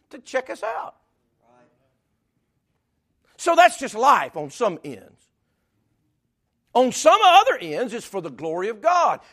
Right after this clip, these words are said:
God brings the trouble and the problem so that somehow he can get glory, and maybe somebody else could see God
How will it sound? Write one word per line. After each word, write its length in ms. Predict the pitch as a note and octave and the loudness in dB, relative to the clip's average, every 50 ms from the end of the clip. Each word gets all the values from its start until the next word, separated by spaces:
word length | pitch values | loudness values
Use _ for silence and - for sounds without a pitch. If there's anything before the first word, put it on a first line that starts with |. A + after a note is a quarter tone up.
| _ _ | _ _
God 400 | - F3 G#3+ B3 C4+ B3 E3+ C3 | -8 -4 -2 -2 -2 -2 -4 -6
brings 460 | C#3+ D#3 D3+ D3 C#3 C3+ A#2+ G#2 - | -8 -8 -8 -8 -10 -12 -16 -18 -20
the 80 | - B2 | -20 -20
trouble 640 | - - - F3+ G3 G#3 G#3+ G#3+ B3 A#3+ A#3+ - | -20 -18 -10 -6 -4 -4 -4 -4 -6 -6 -6 -8
and 240 | - C3+ B2 A2+ G#2 | -8 -10 -12 -12 -14
the 60 | G2 | -18
problem 920 | - _ - - F#3 G3 G3+ G#3 G#3+ G#3 G#3 A3+ A#3 A3+ A3+ A3 G#3+ G3+ - _ _ _ _ _ _ _ _ _ _ _ _ _ | -20 _ -12 -10 -8 -8 -6 -6 -8 -8 -10 -12 -14 -16 -16 -18 -20 -20 -20 _ _ _ _ _ _ _ _ _ _ _ _ _
so 300 | - - - - G3 D#3 | -16 -12 -10 -10 -8 -8
that 180 | D#3 C#3+ - | -8 -10 -10
somehow 880 | - - - - A#3+ B3 C4+ C4 A#3 G3+ G#3 G#3 G3+ F#3+ F#3+ G3 G#3 F#3+ | -12 -16 -12 -10 -8 -6 -6 -6 -8 -8 -8 -6 -6 -6 -4 -6 -6 -6
he 160 | D#3+ G3+ A3 | -8 -10 -12
can 220 | G#3 - G3+ F3+ C#3+ | -14 -16 -16 -14 -10
get 240 | D3 - B2 B2+ B2 | -10 -10 -10 -10 -14
glory, 640 | C#3 D#3 F#3+ F#3 F3 D#3 C#3 C3 D3+ F3+ F3 - _ _ - - - | -12 -10 -8 -6 -6 -6 -6 -6 -8 -8 -10 -12 _ _ -20 -12 -6
and 220 | F3 E3+ E3+ E3+ G3 | -6 -6 -6 -6 -8
maybe 300 | A3+ A#3+ G#3 F3 F3+ E3 | -8 -8 -8 -10 -14 -16
somebody 720 | - - - C4+ C4+ C#4 D4 C4+ B3 A3+ G#3 G3 G3 G#3 | -16 -14 -10 -6 -6 -6 -4 -2 -4 -4 -4 -2 -4 -4
else 180 | A#3 A#3+ G#3+ - | -4 -4 -6 -10
could 220 | - - F3 C#3+ | -12 -12 -14 -14
see 220 | - - - A3 F3+ | -14 -16 -16 -16 -16
God 640 | D3 C3 - G3 B3 C#4+ C#4 G#3 E3 D#3 F#3+ G#3 - | -16 -12 -4 0 4 4 6 4 4 2 -2 -4 -6